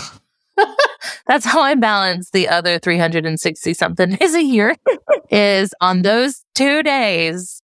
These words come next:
I'm not picking where we go eat. I'm not picking who's cleaning what. I'm just doing nothing. So with that in mind, the first mistake that I feel so many of us make,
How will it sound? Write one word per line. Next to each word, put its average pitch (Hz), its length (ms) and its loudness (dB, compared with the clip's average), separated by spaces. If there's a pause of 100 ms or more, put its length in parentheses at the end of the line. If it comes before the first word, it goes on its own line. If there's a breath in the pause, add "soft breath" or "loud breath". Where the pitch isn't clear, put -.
(140)
I'm 196 240 0
not 190 260 -2
picking 160 460 -2
where 151 220 2
we 151 100 -2
go 135 240 -4 (100)
eat. 240 340 0 (220)
I'm 233 240 2
not 190 280 -2
picking 160 640 -2 (260)
who's 202 320 2
cleaning 170 560 2
what. 220 380 0 (200)
I'm 170 320 0
just 165 380 -2
doing 160 500 2
nothing. 160 640 0 (300)
So 262 380 0
with 233 160 0
that 208 160 2
in 220 80 0
mind, 196 540 -2
the 208 220 0 (180)
first 285 580 0
mistake 208 1120 -2 (120)
that 196 180 2
I 196 100 0
feel 233 520 -2
so 240 380 -2
many 226 300 0
of 180 100 -2
us 175 260 -4
make, 180 360 -2